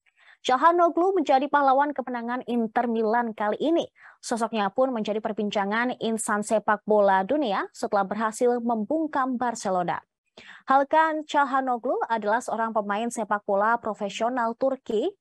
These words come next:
yang bermain sebagai gelandang serang untuk klub Serie A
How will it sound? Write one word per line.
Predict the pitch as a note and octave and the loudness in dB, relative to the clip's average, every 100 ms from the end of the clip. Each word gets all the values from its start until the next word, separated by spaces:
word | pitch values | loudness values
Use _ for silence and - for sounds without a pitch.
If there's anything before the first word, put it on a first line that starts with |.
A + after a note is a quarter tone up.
| - | -6
yang | A3 | -2
bermain | G#3 G3 A#3 | -2 -2 -4
sebagai | A#3 G3+ F#3+ G#3+ | -2 -2 0 -2
gelandang | G#3 A3 A#3 A#3 A3+ A#3 - | -2 0 0 -2 -4 -4 -2
serang | D4 C4+ D4+ - - - | 0 0 0 -6 -12 0
untuk | B3+ C#4 D4 D4+ D4+ | 2 2 4 2 4
klub | C4 C4 | 2 2
Serie | - A#3+ A#3 | 2 0 0
A | - G3 | 0 0